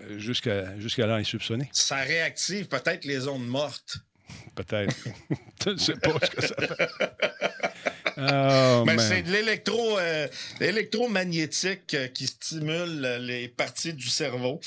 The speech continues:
Speaker 2: C'est pour ça que dépendamment où on va le placer, ça va,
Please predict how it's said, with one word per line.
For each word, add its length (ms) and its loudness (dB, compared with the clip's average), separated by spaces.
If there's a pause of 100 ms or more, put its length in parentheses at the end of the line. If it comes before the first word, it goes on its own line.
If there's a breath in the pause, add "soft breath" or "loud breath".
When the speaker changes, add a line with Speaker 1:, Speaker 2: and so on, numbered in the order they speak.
(180 loud breath)
Speaker 2:
C'est 180 2
pour 200 -2
ça 160 0
que 100 -2
dépendamment 880 -2
où 180 -2
on 120 2
va 140 0
le 100 -6
placer, 600 -4 (640 loud breath)
ça 320 0
va, 340 0